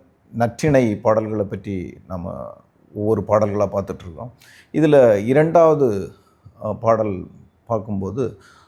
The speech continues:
அந்த பாடல்ல "ஆறுசல் மாக்கள் சென்னி எறிந்த செம்மறு தலைய நெய்த்தோர் வாய" என்ற இரண்டு வரிகளை அந்த பாடலில் பாலை நிலத்தில்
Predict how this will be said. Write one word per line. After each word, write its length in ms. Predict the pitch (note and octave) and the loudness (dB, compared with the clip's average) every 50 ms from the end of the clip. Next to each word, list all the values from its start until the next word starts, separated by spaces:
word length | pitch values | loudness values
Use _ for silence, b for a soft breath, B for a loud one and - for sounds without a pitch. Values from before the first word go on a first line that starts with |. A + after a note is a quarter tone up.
| b b b | b b b
அந்த 260 | - A#2 B2 B2 A#2+ | -4 -2 0 0 2
பாடல்ல 600 | A#2+ B2 C3 C3 B2 B2 A#2 A#2 A#2 A2 F#2+ F#2 F#2 A2+ A#2 - - | 4 4 4 4 4 2 0 0 0 0 0 -2 -4 -8 -12 -14 -6
"ஆறுசல் 840 | - B2 C#3 D3+ D#3+ E3+ E3 - - - E3 D3+ C3+ G2+ F#2+ F2+ - - - | -2 2 4 6 6 6 4 4 4 4 4 4 4 2 0 -2 -6 -8 -6
மாக்கள் 760 | G2+ G#2+ A2+ A#2+ B2 - - - C3 G2+ F2+ D#2+ G2 B2 - _ _ _ _ _ | -2 2 2 2 2 0 -2 -2 -2 -2 -2 -4 -8 -12 -14 _ _ _ _ _
சென்னி 760 | _ - - D#3 C3+ D3 E3 E3 E3+ E3+ D#3+ C3 G#2 F2+ - - _ _ | _ -4 2 2 4 4 2 0 0 -2 -2 -2 -4 -6 -8 -14 _ _
எறிந்த 680 | - G#2+ A#2 B2+ C#3 C#3 C3+ B2+ B2 G2 F#2 F2 - A#2 - _ _ _ _ _ _ _ _ - - - | -2 0 0 2 2 2 0 0 0 -2 -2 -4 -8 -12 -18 _ _ _ _ _ _ _ _ -10 0 2
செம்மறு 580 | E3 D3+ D#3+ E3+ E3+ E3+ E3 D#3+ D3+ B2+ - - - - - C3 | 4 4 6 6 6 6 6 6 6 4 2 -2 -8 -4 -2 0
தலைய 360 | A2 A2+ A#2 A2+ A2 C3+ F3 E3 - - _ _ - A2+ A2 | 2 2 2 0 0 -2 -2 -4 -8 -16 _ _ -8 -4 0
நெய்த்தோர் 600 | A2+ B2 C3+ C#3+ C#3 - - D#3 D#3 D#3 C#3+ - | 2 4 2 2 0 0 2 4 4 4 4 2
வாய" 500 | G2 G2+ G#2+ A#2+ A#2+ A#2 A2+ G2 F2 - - _ _ _ _ _ _ _ _ _ | 2 2 2 4 4 4 2 0 -2 -4 -8 _ _ _ _ _ _ _ _ _
என்ற 580 | - A2 B2 B2 A2+ A#2+ A2+ G#2 G2 F#2 F2 E2 C2 - F2+ b b b b b b | -2 -2 0 0 2 2 2 2 2 0 0 -4 -6 -8 -12 b b b b b b
இரண்டு 600 | B2+ D3+ D#3+ E3+ F3 D#3+ D3+ C#3+ B2 A2+ G#2 F#2+ | 0 2 2 2 2 2 2 2 2 2 0 0
வரிகளை 640 | A2 B2+ C#3+ D#3 C#3+ C#3+ A#2+ A#2+ C#3+ - - - | 0 0 0 2 0 0 0 0 0 0 0 0
அந்த 340 | C#3 B2 A#2+ A2+ A2+ A2 G#2 | -2 -2 -2 -2 -2 -2 -2
பாடலில் 580 | G2 - A2+ A#2 A2+ A#2 A#2 A#2 A2+ G#2+ G2 - | -2 -2 0 0 0 0 0 -2 -4 -6 -6 -2
பாலை 300 | - A2+ B2 B2+ C3+ B2+ | 0 2 2 2 2 0
நிலத்தில் 600 | A#2 A2 G#2+ A2+ G2+ - A#2+ A#2+ A2 G2 - | -2 -4 -6 -6 -6 -4 -4 -4 -2 -4 -6